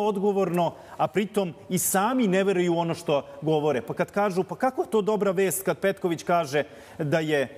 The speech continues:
Pantić pušten u kućni pritvor?” Pa možda za vas koji tako govorite, koji ni ne znate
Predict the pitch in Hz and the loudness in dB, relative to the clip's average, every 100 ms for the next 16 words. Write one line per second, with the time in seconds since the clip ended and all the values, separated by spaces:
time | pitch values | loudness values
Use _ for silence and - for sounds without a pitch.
0 | - - - - 180 180 156 - 175 - | -20 -20 -6 -2 -2 -4 -8 -2 -2 0
1 | 147 143 151 - 139 135 127 107 104 - | -2 0 -2 0 -2 0 -2 -2 -6 -6
2 | - - - 151 214 262 247 185 202 165 | -20 -8 -4 0 0 0 0 2 2 0
3 | - - - - 160 233 - - 180 160 | -6 -18 -18 -4 0 2 0 -2 -2 0
4 | 233 208 175 180 202 196 156 - 127 104 | -2 0 0 2 2 0 -2 -2 -2 -2
5 | - - - - - 185 180 170 208 208 | -14 -20 -20 -12 0 0 2 0 0 2
6 | 190 - 160 123 | 0 0 0 0